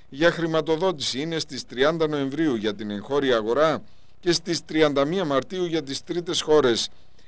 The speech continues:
ενώ απευθύνονται μόνο σε επαγγελματικές ή διεπαγγελματικές οργανώσεις, αντιπροσωπευτικές των κλάδων παραγωγής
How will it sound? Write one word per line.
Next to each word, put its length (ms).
ενώ 360
απευθύνονται 580
μόνο 460
σε 180
επαγγελματικές 1000
ή 140
διεπαγγελματικές 1040
οργανώσεις, 720
αντιπροσωπευτικές 1160
των 180
κλάδων 360
παραγωγής 640